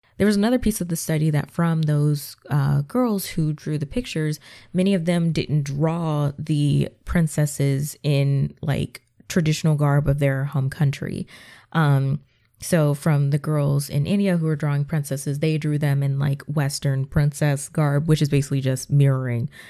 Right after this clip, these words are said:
um, the Disney princesses. And also for full clarity here,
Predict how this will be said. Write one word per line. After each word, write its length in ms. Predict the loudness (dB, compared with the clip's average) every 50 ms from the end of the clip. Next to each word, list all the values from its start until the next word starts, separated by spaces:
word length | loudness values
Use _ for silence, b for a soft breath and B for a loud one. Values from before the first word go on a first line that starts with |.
| B B B B B B
um, 460 | 2 2 2 2 0 -2 -4 -4 -6 -8 _ _ _ _ _ _ _ -4
the 180 | -2 0 2 2
Disney 300 | 2 2 2 2 2 2
princesses. 540 | 2 0 -2 -2 -4 -8 -6 -6 -6 -6 -2
And 280 | 0 2 2 2 2
also 380 | 2 2 2 0 2 2 0 0
for 240 | 0 0 -2 -2 -2
full 460 | -2 0 0 2 2 0 0 -2 -6 -8
clarity 460 | -4 -2 0 0 2 2 2 2 0
here, 300 | 0 0 0 0 -2